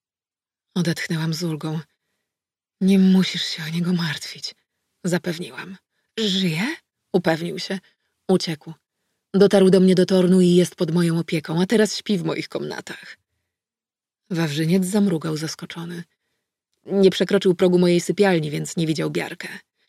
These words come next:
"Wie, gdzie go trzymali?", zapytał podekscytowany. "Od ucieczki nie wrócił do ludzkiej formy, teraz lepiej rozumiem dlaczego. Ale porozmawiam z nim.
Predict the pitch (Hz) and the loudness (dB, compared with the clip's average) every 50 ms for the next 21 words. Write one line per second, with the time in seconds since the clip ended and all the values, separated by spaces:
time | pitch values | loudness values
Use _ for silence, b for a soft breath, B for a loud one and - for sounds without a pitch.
0 | b b b - 240 214 240 240 226 214 240 240 208 190 185 254 214 220 208 - | b b b -14 -12 -8 -4 0 2 4 4 4 4 2 2 4 4 4 2 2
1 | - 214 190 185 185 190 247 359 - - _ _ _ _ _ _ _ - 175 160 | 2 0 2 2 2 0 0 -2 -6 -12 _ _ _ _ _ _ _ -8 -2 0
2 | 170 160 - 160 151 156 151 151 175 156 170 170 - - - 180 - 190 139 147 | 0 2 2 0 -2 -2 -4 -4 -6 -8 -8 -8 -10 -8 -8 -8 -8 -8 -12 -12
3 | 143 127 127 - 190 - _ _ _ _ _ _ _ _ _ _ _ _ - 190 | -14 -16 -18 -18 -18 -20 _ _ _ _ _ _ _ _ _ _ _ _ 2 2
4 | 190 185 190 - - 196 175 - - 190 185 185 165 165 175 175 - 185 170 160 | 4 6 4 4 4 2 2 2 2 4 4 4 4 4 2 2 4 2 2 4
5 | 170 165 160 - - - 170 160 - - 165 160 165 151 151 156 - - 160 151 | 2 2 2 -2 -2 -4 -4 -4 -4 -6 -6 -6 -6 -10 -14 -16 -12 -10 -10 -10
6 | 147 - - - - 170 165 151 147 147 151 147 160 151 147 151 151 156 156 - | -8 -10 -12 -10 -10 -10 -10 -8 -10 -8 -8 -8 -8 -8 -10 -10 -8 -8 -8 -8
7 | - 170 151 147 147 139 _ _ _ _ _ _ _ _ _ _ _ _ _ - | -8 -12 -12 -12 -14 -18 _ _ _ _ _ _ _ _ _ _ _ _ _ -2
8 | - 180 185 185 196 190 190 175 185 190 180 165 160 160 160 165 170 170 165 | 2 2 4 4 6 4 4 6 4 4 2 2 0 -4 -4 -6 -8 -8 -8